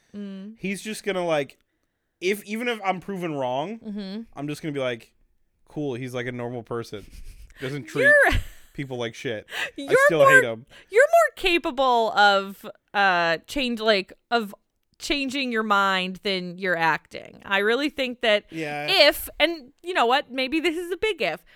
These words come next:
Speaker 1: but if he ends up being great, I think you would, like, gladly come around on him. At one point,
Speaker 2: Mm.
Speaker 1: he's, like, talking to the two girls, and he's like,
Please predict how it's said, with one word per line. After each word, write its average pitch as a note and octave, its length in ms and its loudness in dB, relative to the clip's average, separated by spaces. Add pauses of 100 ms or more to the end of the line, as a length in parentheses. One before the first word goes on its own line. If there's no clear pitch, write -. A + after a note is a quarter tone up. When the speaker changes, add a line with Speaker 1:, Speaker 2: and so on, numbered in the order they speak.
(180)
Speaker 1:
but - 260 -4
if E4+ 440 -4 (180)
he C4 560 -8
ends A#3+ 280 -4
up A3 260 2 (100)
being G3+ 460 -6
great, A#3+ 540 2 (200)
I A#4+ 220 8
think D5+ 240 -8
you D4 100 -4
would, A3+ 300 2 (380)
like, G3+ 340 0 (120)
gladly A#3+ 520 0
come G#3+ 300 -2
around D#3+ 360 -2
on - 200 -12
him. G#3+ 380 -16 (840)
At B3 220 4
one C#4+ 240 0
point, D#4+ 320 -2
Speaker 2:
Mm. B3+ 60 -12
Speaker 1:
he's, C4 260 -4
like, A3 320 0
talking A#3 420 0
to B3 100 -6
the A#3 80 0
two A#3+ 220 -4
girls, G3+ 500 0
and G3+ 280 -2
he's G3+ 240 -4
like, F#3 320 -2